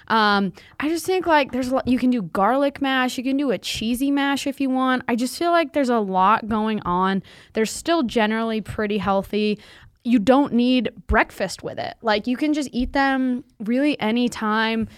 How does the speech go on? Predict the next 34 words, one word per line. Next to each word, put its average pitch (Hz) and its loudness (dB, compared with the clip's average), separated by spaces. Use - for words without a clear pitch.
Um, 208 0
it's - -6
great 233 -2
with 262 -2
a 233 -2
piece 247 -6
of 226 -4
meat. 240 -4
It's 214 -10
great 233 -4
for 233 -6
a 220 -4
vegetarian. 220 -6
I 214 -4
can 202 -8
just - -8
eat 214 -6
potatoes. 214 -4
I 247 -4
just 285 -4
feel 330 -2
like 330 0
there's 311 -2
nothing 240 -2
wrong 214 -2
with 202 -6
a 208 -4
good, 208 -2
unless 240 -2
you 285 -4
just 254 -4
don't 240 -4
like 220 -4
potatoes, 196 -6